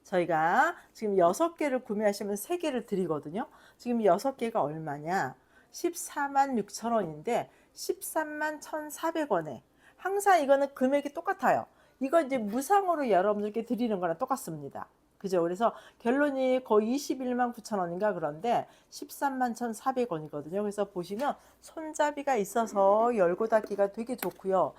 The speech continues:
그리고 바닥에도 보시면 옆면은 투명한데 정말 예쁘죠? 예, 투명한데 바닥에는 약간 불투명으로 되어 있습니다. 그 이유는 여러분들이 아실 거예요.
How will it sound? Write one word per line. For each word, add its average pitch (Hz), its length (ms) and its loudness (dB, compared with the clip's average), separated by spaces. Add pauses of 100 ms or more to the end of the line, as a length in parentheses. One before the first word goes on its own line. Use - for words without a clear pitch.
(320)
그리고 277 640 6 (1300)
바닥에도 220 560 4
보시면 208 600 2 (420)
옆면은 311 760 6
투명한데 277 1160 2
정말 190 440 0
예쁘죠? 180 580 0 (240)
예, 156 220 -4 (260)
투명한데 269 800 4 (280)
바닥에는 277 680 2
약간 320 440 0
불투명으로 294 760 2
되어 170 120 0
있습니다. 160 480 -2
그 311 240 0
이유는 220 420 0
여러분들이 165 440 4
아실 - 260 -2
거예요. 151 240 0